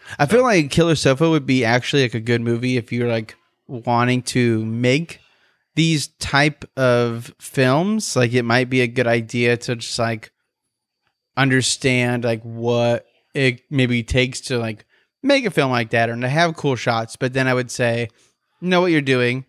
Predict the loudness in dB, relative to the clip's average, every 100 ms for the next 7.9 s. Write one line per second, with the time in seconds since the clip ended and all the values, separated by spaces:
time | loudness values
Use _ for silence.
0 | -8 -4 -2 -4 0 2 4 4 4 2
1 | 4 2 2 0 0 0 -2 -2 -2 0
2 | 0 -2 -4 -4 -4 -2 0 2 0 2
3 | 2 0 -6 _ _ _ _ _ _ -2
4 | 2 2 0 -6 _ -2 2 2 2 -2
5 | -2 -2 -2 -2 -2 0 0 0 0 0
6 | -2 -4 -4 -6 -6 -4 -4 -6 -6 -8
7 | -6 -6 -4 -6 -6 -6 -6 -6 -10